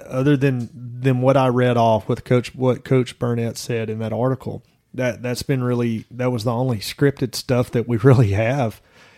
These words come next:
you know, for the show is Trent and I, we're on Zoom. I'm in the hot box here at Texas Podcast Media. Trent's at home down in Anahuac.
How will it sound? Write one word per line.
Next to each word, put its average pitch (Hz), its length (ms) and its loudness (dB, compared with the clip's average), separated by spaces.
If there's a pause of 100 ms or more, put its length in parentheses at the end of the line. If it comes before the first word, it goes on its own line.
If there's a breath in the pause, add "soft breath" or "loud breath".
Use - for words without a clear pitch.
(120 soft breath)
you 123 120 -2
know, 117 180 0
for 135 220 0
the 127 80 0
show 131 400 4
is 117 380 -4 (280)
Trent 143 320 -2
and 131 80 -8
I, 127 160 -2
we're 127 220 0
on 123 260 0
Zoom. 127 400 2
I'm 120 160 0
in 139 80 0
the 113 80 -2
hot 123 320 -2
box 113 320 0
here 123 160 2
at 117 80 -6
Texas - 260 -6
Podcast 117 380 -2
Media. 127 260 0
Trent's 135 380 -4
at 110 160 -4
home 123 320 -2
down 117 240 -2
in 107 80 -6
Anahuac. 110 460 -4